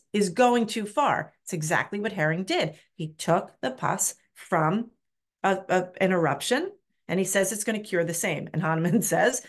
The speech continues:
"Nothing results from it but calamity and aggravation of the disease." So I don't think that we can say that there's any gray area here, right? Hering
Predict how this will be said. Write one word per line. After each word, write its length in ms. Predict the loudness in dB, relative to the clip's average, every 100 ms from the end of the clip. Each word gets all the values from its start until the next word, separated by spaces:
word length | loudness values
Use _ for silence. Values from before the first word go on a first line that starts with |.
| -8 0
"Nothing 460 | 2 2 2 -2
results 420 | -2 -2 -4 -4
from 240 | -4 -2 0
it 200 | -2 -4
but 200 | -6 -2
calamity 720 | 0 2 2 2 0 -2 -2
and 160 | 0
aggravation 580 | 0 0 -2 -2 -2 -2
of 120 | -2
the 80 | -2
disease." 460 | -4 -4 -4 -6 -10 -18 -6
So 200 | 0 2
I 120 | 2 2
don't 280 | 0 0
think 220 | -2 -4 -2
that 140 | -2
we 80 | -2
can 180 | 0 0
say 260 | 2 2
that 160 | 2 -2
there's 220 | -2 2
any 200 | 0 0
gray 520 | 0 2 4 4 2 2
area 440 | 0 0 0 -2
here, 400 | -6 -10 -10 -14 _ 2
right? 300 | 2 0 -8 -20 _ _ _
Hering 540 | 0 4 4 2 -2